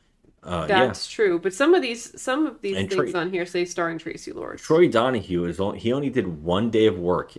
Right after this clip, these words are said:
Speaker 1: and apparently a lot of these people worked, like, twelve-hour shifts to do this movie, and they finished it, like, in a week.
Speaker 2: Yeah.
Speaker 1: Yeah, so that explains a lot of why the
Speaker 2: <laughs>
Speaker 1: days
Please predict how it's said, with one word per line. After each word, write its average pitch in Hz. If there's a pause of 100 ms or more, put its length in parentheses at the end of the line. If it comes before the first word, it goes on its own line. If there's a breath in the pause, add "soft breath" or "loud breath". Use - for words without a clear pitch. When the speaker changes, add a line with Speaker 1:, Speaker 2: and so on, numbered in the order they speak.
Speaker 1:
and 95
apparently 95
a 85
lot 90
of 87
these 85
people 90
worked, 80
like, 78 (440)
twelve-hour 90
shifts - (680 soft breath)
to 98
do 95
this 98
movie, 104
and 107
they 87
finished 95
it, 90
like, 85
in 82
a 76
week. 170 (1200 soft breath)
Speaker 2:
Yeah. 180
Speaker 1:
Yeah, 78
so -
that 107
explains 104
a 85
lot 82
of 87
why 87
the 85
Speaker 2:
<laughs> 82
Speaker 1:
days 87